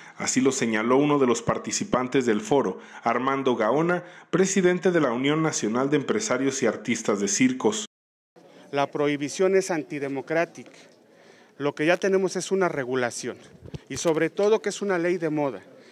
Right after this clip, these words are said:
Speaker 2: Una ley impuesta de, en moda por el Partido Verde Ecologista de México con tintes políticos,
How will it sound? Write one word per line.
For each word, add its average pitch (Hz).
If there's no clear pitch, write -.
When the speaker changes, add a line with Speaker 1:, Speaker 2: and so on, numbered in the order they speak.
Speaker 2:
Una 208
ley 208
impuesta 196
de, 143
en 147
moda 202
por 170
el 143
Partido 185
Verde 170
Ecologista 147
de 135
México 175
con 143
tintes 165
políticos, 190